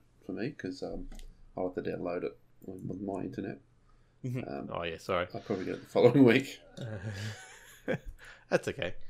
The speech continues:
Speaker 2: Have it downloaded
Speaker 3: You'll be right,
Speaker 2: ready for
Speaker 3: we'll tell you
Speaker 2: Division
Speaker 3: all.
Speaker 2: three.
Speaker 1: Yeah.
Speaker 3: That's it. You'll be all about it. So, look,
Speaker 1: Well, I
Speaker 3: it's
Speaker 1: don't know,
Speaker 3: a,
Speaker 1: there
Speaker 3: it's
Speaker 1: was a, that was a fairly substantial, um, update, um,
Speaker 3: It
Speaker 1: size-wise.
Speaker 3: was.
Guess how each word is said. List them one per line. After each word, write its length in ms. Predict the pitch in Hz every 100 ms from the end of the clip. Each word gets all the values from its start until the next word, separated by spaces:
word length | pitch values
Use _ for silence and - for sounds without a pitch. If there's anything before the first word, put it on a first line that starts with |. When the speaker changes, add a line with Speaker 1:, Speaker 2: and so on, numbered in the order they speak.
| - - 180
Speaker 2:
Have 160 | 127
it 60 | 110
downloaded 200 | 98 101
Speaker 3:
You'll 80 | 131
be 80 | 139
right, 100 | 123
Speaker 2:
ready 60 |
for 40 | 143
Speaker 3:
we'll 80 | 135
tell 160 | 151
you 100 | 139
Speaker 2:
Division 40 | 110
Speaker 3:
all. 60 | 117
Speaker 2:
three. 220 | 214 107 - - - - - - - - - - - - - - - -
Speaker 1:
Yeah. 120 | - - -
Speaker 3:
That's 220 | 123 -
it. 320 | 107 117 139 -
You'll 140 | - 117
be 100 | 104
all 140 | 98
about 220 | 95 101
it. 180 | 98 -
So, 440 | - 135 131 127 135
look, 180 | 143 -
Speaker 1:
Well, 100 | 220
I 20 |
Speaker 3:
it's 80 | 214
Speaker 1:
don't 60 | 214
know, 40 |
Speaker 3:
a, 20 |
Speaker 1:
there 100 | 156 160
Speaker 3:
it's 100 | 175
Speaker 1:
was 120 | 185
a, 40 | 196
that 100 | -
was 160 | 147
a 60 | 127
fairly 420 | - 117 107 98
substantial, 800 | 92 - - 95 92 - - - -
um, 540 | 101 104 101 110 - -
update, 440 | - - - - - - _ - _ _ _
um, 400 | 107 - - - -
Speaker 3:
It 60 |
Speaker 1:
size-wise. 320 | - 98 107
Speaker 3:
was. 520 | 123 - 85 - -